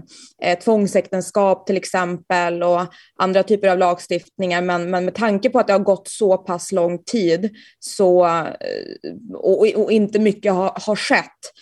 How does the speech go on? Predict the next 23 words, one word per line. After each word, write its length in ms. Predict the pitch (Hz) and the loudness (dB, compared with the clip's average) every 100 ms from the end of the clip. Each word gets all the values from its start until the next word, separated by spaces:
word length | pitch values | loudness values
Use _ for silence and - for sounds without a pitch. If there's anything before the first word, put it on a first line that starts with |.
| _ _ | _ _
så 560 | - - 226 202 202 190 | -12 -2 2 4 4 2
skulle 280 | - 214 202 | 0 0 4
jag 300 | 220 254 247 | 4 2 0
säga 380 | 208 190 185 | 0 2 0
att 360 | 180 190 185 - | -2 -4 -8 -8
problemet 480 | - 196 208 202 180 | -2 2 2 2 -2
är 40 | 185 | -6
större 320 | - 185 185 | -2 0 0
än 120 | 190 | 0
någonsin. 840 | 202 190 190 185 185 214 113 196 208 _ _ _ | 2 2 0 -4 -2 0 0 -2 -4 _ _ _
Så 140 | - | -8
trots 340 | 202 220 214 226 | -2 0 0 0
att 140 | 202 | 0
man 200 | 202 190 | 0 -2
har 300 | 196 262 254 | 2 2 4
liksom 440 | 233 202 214 190 185 | 2 0 -2 -2 0
alldeles 480 | 214 208 202 196 - | 2 4 4 2 0
för 120 | 220 | -2
sent, 680 | - 294 294 180 170 185 185 | 0 2 4 4 0 -6 -4
alltså 200 | 180 190 | -4 -2
det 80 | 190 | 2
var 80 | |
ju, 200 | 214 190 | 4 4